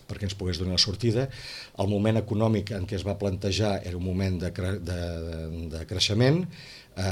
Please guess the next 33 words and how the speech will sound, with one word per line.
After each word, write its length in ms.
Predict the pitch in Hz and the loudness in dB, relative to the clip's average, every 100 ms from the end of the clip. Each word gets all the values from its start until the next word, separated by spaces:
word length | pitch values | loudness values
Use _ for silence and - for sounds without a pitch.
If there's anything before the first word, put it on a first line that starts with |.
| 92 90 87 - | 0 -2 -2 -2
a 80 | |
l'hora 220 | 95 104 95 | 2 2 2
de 80 | 95 | 0
realitzar-ho 540 | 90 92 101 110 104 | 0 0 2 2 0
per 60 | 80 | -4
als 120 | 78 98 | -6 -4
processos 380 | - 87 87 82 | -2 -2 -4 -4
de 60 | |
l'administració 640 | 85 87 - 90 - 98 90 78 - - | -4 -4 -4 -4 0 0 0 -4 -10 -4
hem, 220 | 95 92 - | -2 -2 -2
hem 80 | 98 95 | -2 0
ensopegat 400 | 107 95 90 87 | -2 -2 -4 -2
un 60 | |
moment 180 | 90 90 | -2 0
de 80 | 90 | 0
davallada, 460 | 95 104 123 123 139 - - - 107 | 0 4 4 4 2 -4 -16 -6 0
però 100 | 101 | 2
bé, 140 | 107 | 4
no 80 | 98 | 2
hem 80 | 101 | 2
desistit 420 | 101 95 92 101 82 | 2 2 0 -2 -4
d'aquesta 320 | 87 95 95 | -4 -4 -4
operació 600 | - 90 85 107 107 131 - - - | -4 -4 -2 2 4 2 0 -16 -10
perquè 220 | - 95 90 | -2 -2 0
penso 240 | 98 120 110 | 0 -2 -4
que 80 | 104 | -4
pot 160 | 101 | -2
ser 220 | - 110 110 - | 2 2 0 0
una 200 | 113 110 | 2 2
de 140 | 110 | 0
les 100 | 104 | -2
que 80 | - | -2
pugui 300 | - 101 107 | -4 -2 0